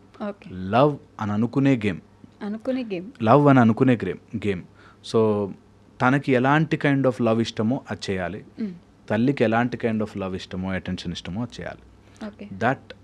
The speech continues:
Speaker 2: ఆ తెలివి రానివాడు నిజంగా పెళ్లి దాంట్లో స్ట్రగుల్ అవుతాడు.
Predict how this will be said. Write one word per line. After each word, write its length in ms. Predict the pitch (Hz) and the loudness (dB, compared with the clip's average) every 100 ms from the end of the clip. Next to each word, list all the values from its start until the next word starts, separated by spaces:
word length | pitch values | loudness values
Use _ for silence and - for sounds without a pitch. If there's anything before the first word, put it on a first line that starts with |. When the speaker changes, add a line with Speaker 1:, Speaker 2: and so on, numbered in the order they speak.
| - - | -18 -6
Speaker 2:
ఆ 140 | 120 | -4
తెలివి 460 | 127 - 127 160 165 | -4 -2 0 2 2
రానివాడు 640 | 123 113 117 98 87 165 208 - - - 110 | 2 2 0 -2 -4 -6 -8 -18 -20 -10 -4
నిజంగా 420 | 110 131 139 143 | 0 2 4 2
పెళ్లి 380 | - 113 113 120 | 2 0 2 0
దాంట్లో 380 | 107 101 135 | 0 -2 -4
స్ట్రగుల్ 400 | 139 - 104 95 | -8 -4 -4 -2
అవుతాడు. 380 | 87 90 - - | -4 -4 -6 -6